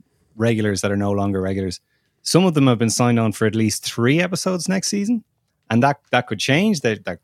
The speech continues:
there could be more. There could be, you know, so I, I, I honestly do think if they shuffle them around well enough, you may not even notice that some of them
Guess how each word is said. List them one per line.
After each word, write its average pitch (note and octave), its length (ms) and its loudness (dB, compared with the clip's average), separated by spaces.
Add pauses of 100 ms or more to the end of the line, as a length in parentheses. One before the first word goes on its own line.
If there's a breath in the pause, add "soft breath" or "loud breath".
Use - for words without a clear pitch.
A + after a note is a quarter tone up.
(100)
there F2+ 100 -20
could F2+ 160 -20
be F2+ 100 -6
more. F3 340 2
There C#3+ 80 -2
could G2+ 100 -6
be, G#2 140 -4
you C3 140 -2
know, C3 120 4
so C3 320 2 (520)
I, D#3+ 140 2 (100)
I, F3 400 4
I F3 40 4
honestly G#3 440 0
do E3 220 2
think D3 200 4
if B2 120 -2
they B2 120 2
shuffle D3 400 0
them A#2 120 2
around A#2 600 0
well A2 320 2
enough, G2+ 420 -4
you A2 160 0
may A2+ 220 2
not A#2 180 0
even G2 260 -4
notice G2+ 460 -4
that F#2+ 180 -8
some G2 220 -6
of F#2 60 -6
them F#2 140 -8